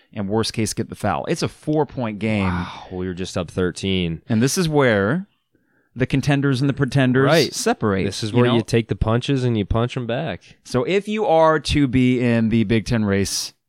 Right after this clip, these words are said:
Speaker 1: for the rest of this, you find a way to win as
Speaker 2: Wow.
Speaker 1: Feliz makes
Speaker 2: He's a dog, man.
Speaker 1: He
Speaker 2: It's
Speaker 1: is.
Speaker 2: what he straight up is, a dog.
Speaker 1: He's probably got a quiet, what, like, ten now?
Speaker 2: Yeah, a sneaky ten.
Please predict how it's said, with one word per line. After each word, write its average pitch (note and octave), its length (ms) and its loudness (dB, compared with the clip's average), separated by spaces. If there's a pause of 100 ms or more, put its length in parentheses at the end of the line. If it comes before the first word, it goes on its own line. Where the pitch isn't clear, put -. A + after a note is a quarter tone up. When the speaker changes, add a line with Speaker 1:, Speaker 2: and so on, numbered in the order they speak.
(480)
Speaker 1:
for A#2 140 -6
the A#2+ 60 2
rest A#2 200 4
of G2+ 80 -8
this, F#2+ 180 -2
you A2 60 -4
find G#2+ 220 0
a - 20 0
way G#2 120 2
to G2 60 4
win F#2+ 100 4
as F#2 200 4
Speaker 2:
Wow. F2+ 80 -2
Speaker 1:
Feliz B2 400 4
makes A2 480 -2
Speaker 2:
He's F#3+ 160 0
a A#2 80 2
dog, E2+ 360 0
man. A2+ 280 2
Speaker 1:
He C3+ 140 2
Speaker 2:
It's A2 380 4
Speaker 1:
is. A2+ 40 -2
Speaker 2:
what A2 80 0
he G2 100 -2
straight F2+ 380 -2
up F2 140 -2
is, E2 160 -4
a D2+ 60 -6
dog. D#2+ 380 -2
Speaker 1:
He's E3+ 140 2
probably F3 220 2
got D3 120 2
a - 40 -2
quiet, A#2+ 380 2
what, G#2+ 200 4
like, F3 240 -4
ten B2+ 300 0
now? B2+ 320 0
Speaker 2:
Yeah, A2+ 480 2
a G2 100 -4
sneaky A2+ 640 -2
ten. A2 460 0